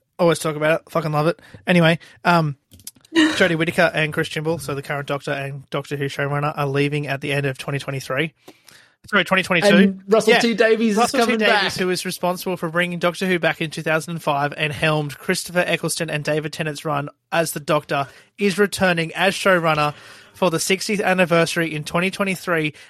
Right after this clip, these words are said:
Speaker 1: as well as the series Therefore Beyond.
Speaker 3: I'm fucking
Speaker 1: So
Speaker 3: pumped.
Speaker 1: he's,
Speaker 2: <laughs> Oh my
Speaker 1: he's coming
Speaker 2: God.
Speaker 1: back.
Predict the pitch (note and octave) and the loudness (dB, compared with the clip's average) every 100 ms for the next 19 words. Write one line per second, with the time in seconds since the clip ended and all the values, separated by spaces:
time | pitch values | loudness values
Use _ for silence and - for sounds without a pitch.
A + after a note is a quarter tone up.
0 | - E3 D#3 E3+ E3 - D#3 - F3 E3+ | -4 -2 2 2 2 0 -6 -2 -2 -2
1 | D#3+ E3+ D#3 - D#3+ D3 D3 C#3+ C3 B2+ | -2 -2 -4 0 -2 0 0 0 -2 -6
2 | - - _ _ _ _ _ _ _ _ | -12 -16 _ _ _ _ _ _ _ _
3 | _ _ _ _ _ - G2+ - G2 G2+ | _ _ _ _ _ -6 -4 0 0 0
4 | F2+ F#3 - G3 F#3 - G#4 - G3 - | 0 2 2 2 2 0 0 0 0 2
5 | A3+ G#3+ - G#3 D#3 D#4+ | 0 2 2 2 0 -6